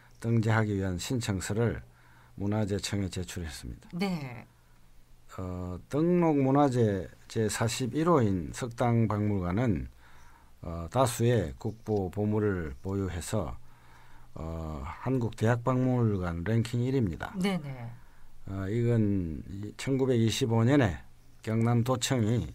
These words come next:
Speaker 1: 진주에서 부산으로 이전하면서 만들어진 건물입니다. 한국 전쟁 때에는 임시정-, 임시수도 정부 청사로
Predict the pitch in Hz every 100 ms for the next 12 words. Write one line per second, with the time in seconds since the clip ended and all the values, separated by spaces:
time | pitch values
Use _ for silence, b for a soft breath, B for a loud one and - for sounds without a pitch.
0 | - - 110 107 120 117 - 107 - 123
1 | 113 101 107 107 98 95 87 - 90 92
2 | 92 90 98 90 98 92 87 85 76 85
3 | - - - b b b b b b -
4 | 131 143 143 120 123 113 113 107 110 107
5 | 113 123 92 62 - - - 113 107 127
6 | 127 120 117 120 123 139 147 - 147 120
7 | 120 120 113 110 107 139 117 - 78 73
8 | 139